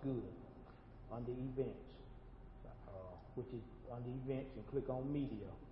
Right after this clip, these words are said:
you know. Now, the, uh, everybody here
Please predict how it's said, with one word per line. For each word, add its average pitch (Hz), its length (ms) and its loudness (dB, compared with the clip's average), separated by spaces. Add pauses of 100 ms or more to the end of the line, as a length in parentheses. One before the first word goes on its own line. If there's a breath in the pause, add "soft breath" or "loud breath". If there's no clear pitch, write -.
(260)
you 107 80 -4
know. 101 640 -2
Now, 113 160 2 (2000)
the, 135 180 8 (800)
uh, 117 40 -2 (3000)
everybody 147 380 10
here 143 120 10